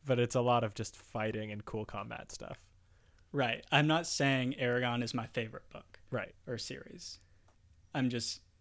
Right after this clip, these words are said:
Speaker 2: I don't know, that's my, that's my i-, idea of what fantasy is.
Speaker 1: Yeah.
Speaker 2: And this is not quite the same thing in, I think, in a great way.
Speaker 1: Yeah.
Speaker 2: Just not necessarily for me.
Speaker 1: Definitely.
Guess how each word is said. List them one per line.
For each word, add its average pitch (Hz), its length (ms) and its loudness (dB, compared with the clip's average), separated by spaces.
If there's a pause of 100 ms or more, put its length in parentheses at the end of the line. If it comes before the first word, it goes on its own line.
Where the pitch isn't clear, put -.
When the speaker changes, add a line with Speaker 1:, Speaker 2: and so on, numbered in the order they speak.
(280)
Speaker 2:
I 151 100 2
don't 123 80 2
know, 120 80 -2
that's 127 280 2
my, 131 340 2
that's 143 220 2
my 139 200 4
i-, 147 260 -4 (640)
idea 127 380 2
of 123 200 -6
what 120 200 -4
fantasy - 420 -10
is. - 340 -12
Speaker 1:
Yeah. 127 240 0
Speaker 2:
And 135 180 4
this 127 320 0
is 131 160 -2
not 127 320 2
quite 120 260 -4
the 139 80 -8
same 123 240 -4
thing 127 340 -2 (320)
in, 127 500 6 (580)
I 147 120 2
think, 135 240 4
in 123 80 6
a 123 80 4
great 120 320 0
way. 117 460 -2 (100)
Speaker 1:
Yeah. 107 180 0 (800)
Speaker 2:
Just - 180 0
not 127 220 2
necessarily 123 500 -2
for - 140 -14
me. - 240 -16 (440)
Speaker 1:
Definitely. 131 540 2